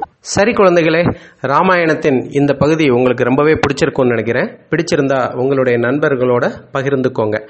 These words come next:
அவங்களும் தொடர்ந்து ராமாயணத்தை கேட்கணும் அப்படின்னு நினைச்சாங்க அப்படின்னா, நம்முடைய தமிழ்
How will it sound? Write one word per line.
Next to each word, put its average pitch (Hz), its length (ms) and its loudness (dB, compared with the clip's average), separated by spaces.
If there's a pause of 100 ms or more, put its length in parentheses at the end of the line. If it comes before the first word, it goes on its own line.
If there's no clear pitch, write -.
(280)
அவங்களும் 196 640 0
தொடர்ந்து 156 360 0
ராமாயணத்தை 135 580 0
கேட்கணும் 135 520 -2
அப்படின்னு 120 440 0
நினைச்சாங்க 117 260 -2
அப்படின்னா, 107 640 -4
நம்முடைய 127 380 -2
தமிழ் 160 320 -2